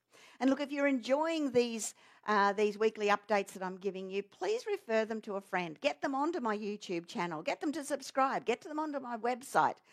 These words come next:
I love real estate dot T V, and subscribe to these because it really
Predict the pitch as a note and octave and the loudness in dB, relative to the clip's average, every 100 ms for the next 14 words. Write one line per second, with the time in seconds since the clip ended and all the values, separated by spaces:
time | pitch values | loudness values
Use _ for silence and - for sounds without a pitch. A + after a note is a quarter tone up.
0 | _ - B3 C#4 A#3+ A#3+ A#3+ A3 G#3 A3 | _ 6 10 8 6 0 2 2 2 0
1 | G#3 - G3+ G#3+ G3 F3+ C3 _ _ - | -4 -4 -6 -2 0 0 -2 _ _ -10
2 | - C4 C4+ - - C4 D4+ - C4+ F#3 | -4 -2 -2 -2 0 2 2 0 -4 -4
3 | D3+ - G#3+ B3+ C4 A#3+ A3 C4+ D4 D4 | -4 -10 -6 -4 -4 -8 -8 -6 -4 -4
4 | D4 | -4